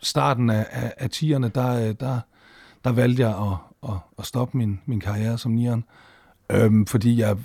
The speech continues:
udviklede et, et meget voldsomt, øh, alkohol- og stofmisbrug, der var ved at tage livet af mig. Øhm, og så har jeg sådan set de sidste mange år holdt foredrag og skrevet en bog og sådan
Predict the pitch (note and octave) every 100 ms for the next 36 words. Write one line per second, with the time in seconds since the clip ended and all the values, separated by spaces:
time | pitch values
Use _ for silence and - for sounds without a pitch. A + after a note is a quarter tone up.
0 | - C3+ A#2 A2+ G2+ G#2+ G#2 A#2 A2 B2
1 | C3+ A2 A2 A2 A2 G2+ - G#2+ - A#2+
2 | A2 A2+ G#2 F#2+ A#2 A2+ B2+ - A#2 D3+
3 | C#3 A2 A2 A2 A#2 C#3 C3+ A#2+ C3 -
4 | - - - - - - - - C3+ C3+
5 | C3 C3+ C3 C3 B2+ B2 - D#3 B2+ A2
6 | G#2 - A2+ - A2+ G#2 - G#2+ B2 -
7 | A2+ A2+ B2 A#2 A2+ - G#2+ - B2 C3+
8 | C3+ A2 G2+ F#2+ F2 - G2+ A#2 - A2
9 | A2+ G#2+ B2+ B2+ A#2+ F#2+ - - C#3